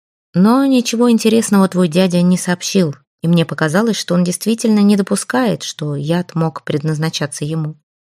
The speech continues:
Ты ему говорила, что сама видела, как некая женщина давала Стасу коньяк?»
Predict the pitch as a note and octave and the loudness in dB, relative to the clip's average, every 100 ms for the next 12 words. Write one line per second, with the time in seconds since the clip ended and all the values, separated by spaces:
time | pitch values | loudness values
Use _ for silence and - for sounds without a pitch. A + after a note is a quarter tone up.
0 | _ _ _ _ E3 D#3+ D#3+ D3+ E3+ A3+ | _ _ _ _ -2 0 0 0 2 2
1 | D#4+ A3 - - F#3+ G3+ D#3+ F#3 D3+ D3+ | 2 0 -4 -2 2 2 2 0 0 -2
2 | D3 D#3 - - F3 - D#3 D3+ G#3 A3 | -4 -10 -8 -2 -2 0 -2 0 0 0
3 | - D#3+ D3 _ _ - E3+ D#3+ D3 C#3+ | -2 -4 -6 _ _ -4 -2 0 -2 -4
4 | - D3+ D3+ - F3+ E3 D3 - | -6 -8 -6 -2 0 0 -4 -14